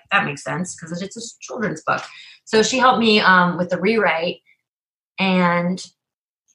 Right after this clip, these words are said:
we were like, "Okay, well, yeah, let's, I guess let's set up this GoFundMe" is the, probably the first thing to see. I mean, I'm a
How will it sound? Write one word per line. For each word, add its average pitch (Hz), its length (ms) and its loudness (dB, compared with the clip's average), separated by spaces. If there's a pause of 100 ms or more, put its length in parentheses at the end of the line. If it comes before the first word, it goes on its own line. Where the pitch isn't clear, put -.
(140)
we 190 140 -6
were 196 120 -2
like, 185 220 0
"Okay, 359 240 0
well, 285 200 0
yeah, 330 140 2
let's, 226 480 -2
I 214 80 0
guess 247 300 -2
let's 254 200 -2
set 240 180 4
up 233 60 -6
this 220 180 -2
GoFundMe" 226 540 0
is 180 120 -4
the, 185 80 -8
probably 180 300 0
the 175 120 -8
first 269 280 -4
thing 175 300 -2
to 180 60 -8
see. 196 500 -6 (560)
I 220 80 4
mean, 226 120 2
I'm 220 200 2
a 185 300 2